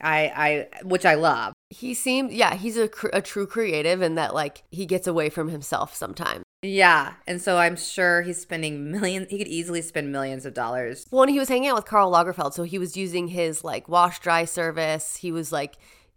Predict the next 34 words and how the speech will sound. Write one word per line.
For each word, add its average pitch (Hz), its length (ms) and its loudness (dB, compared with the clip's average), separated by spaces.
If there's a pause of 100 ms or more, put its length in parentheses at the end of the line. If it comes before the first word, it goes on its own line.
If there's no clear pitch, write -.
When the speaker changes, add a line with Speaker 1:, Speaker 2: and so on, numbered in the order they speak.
(100)
Speaker 2:
you 180 160 -6
know, 147 320 -8 (320)
lots 180 240 4
of 160 140 -14
cars 180 840 6
to 196 180 -4
and 180 120 -4
from 170 220 -2
places. 165 500 -4
It's - 160 -18
like, - 200 -14
sounds - 320 -10
so - 180 -14
nice. - 520 -14
Speaker 1:
Yeah, 202 260 6
but 196 100 4
he 190 140 -4
doesn't 214 240 -2
have 185 360 0
a 160 40 -16
family 160 320 -4
to 165 80 -6
pay 147 180 -2
for 165 200 -2
all 165 220 -2
of 180 100 -2
it. 175 100 -2
It's 139 160 -12
all 147 160 -2
Vogue 143 300 -6
paying 156 280 -8
for 185 180 -4
it. 175 120 -4
So, 151 340 -4